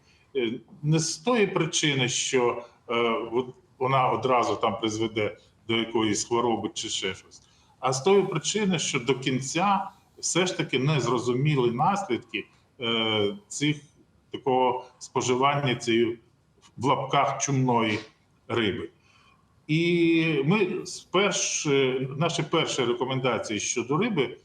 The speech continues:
стосувались того, щоб розчистити вход в притоки чи в стариці, щоб риба могла з забрудненої річки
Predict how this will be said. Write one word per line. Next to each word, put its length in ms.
стосувались 640
того, 300
щоб 240
розчистити 960
вход 560
в 260
притоки 540
чи 400
в 380
стариці, 540
щоб 220
риба 220
могла 640
з 140
забрудненої 600
річки 500